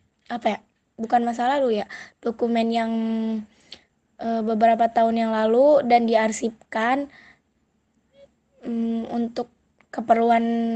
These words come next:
di depan, di kedepannya gitu.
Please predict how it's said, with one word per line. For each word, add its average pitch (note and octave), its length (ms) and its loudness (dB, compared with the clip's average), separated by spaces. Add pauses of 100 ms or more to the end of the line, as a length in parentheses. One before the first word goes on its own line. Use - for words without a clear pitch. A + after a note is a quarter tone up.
(240)
di G#3+ 160 0
depan, G#3 480 -6 (400)
di A3 320 -4 (1080)
kedepannya A3 480 -6
gitu. A#3+ 240 -8